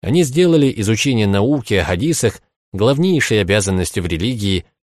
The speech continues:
и поразительно увлеклись этим, так что даже наименее разумный и знающий человек стал приводить доводы в достоверности и слабости хадисов и выводить решения непосредственно со слов пророка,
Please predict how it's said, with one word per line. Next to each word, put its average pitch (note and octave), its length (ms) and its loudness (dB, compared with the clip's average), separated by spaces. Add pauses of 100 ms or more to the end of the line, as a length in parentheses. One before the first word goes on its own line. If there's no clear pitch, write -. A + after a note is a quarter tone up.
(160)
и - 80 -8
поразительно A#2 760 0
увлеклись D#3 500 -2
этим, E2 380 -2 (220)
так - 180 -2
что F#2+ 120 -2
даже F#2+ 340 0 (280)
наименее A2 580 2
разумный G2 460 0
и - 20 0
знающий F2+ 440 -2
человек F#2+ 520 -2 (140)
стал D#3 260 -4
приводить F2 440 -2
доводы F#2 480 0 (160)
в G#2+ 100 -6
достоверности F#2 720 -2
и D3 60 -2
слабости F2+ 460 -2
хадисов G2 560 -4 (380)
и F#2 80 -4
выводить E2+ 420 -2
решения A2 580 -2 (240)
непосредственно F2+ 920 -2 (200)
со F#2+ 160 -4
слов E2 320 -4
пророка, A2+ 580 -2